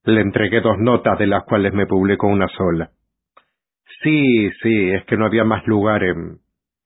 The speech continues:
en la sección Sociedad. Señor, dígame la verdad, ¿qué está pasando?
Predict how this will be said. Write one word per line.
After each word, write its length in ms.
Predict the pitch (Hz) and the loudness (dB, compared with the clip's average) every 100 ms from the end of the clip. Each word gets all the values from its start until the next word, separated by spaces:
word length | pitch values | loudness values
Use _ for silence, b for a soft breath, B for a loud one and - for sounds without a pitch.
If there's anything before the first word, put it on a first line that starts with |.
| _ _ _ | _ _ _
en 160 | 101 | 0
la 120 | 98 95 | 0 0
sección 440 | - 90 - 104 | -2 -2 0 -2
Sociedad. 640 | 95 101 - 92 95 90 - _ _ _ _ _ _ _ _ _ _ _ _ _ _ _ _ _ _ _ _ _ _ _ _ _ _ _ _ _ _ _ _ _ _ _ _ _ _ b b b b b - - | 0 -2 -2 -2 0 -2 -6 _ _ _ _ _ _ _ _ _ _ _ _ _ _ _ _ _ _ _ _ _ _ _ _ _ _ _ _ _ _ _ _ _ _ _ _ _ _ b b b b b -10 0
Señor, 380 | 104 110 95 | 2 4 4
dígame 320 | 95 113 104 104 | 4 4 2 2
la 140 | 101 | 2
verdad, 340 | 98 98 98 - | 0 0 -2 0
¿qué 100 | 110 | -2
está 220 | - 113 | 0 -2
pasando? 600 | 95 - 101 85 80 | -2 0 0 2 0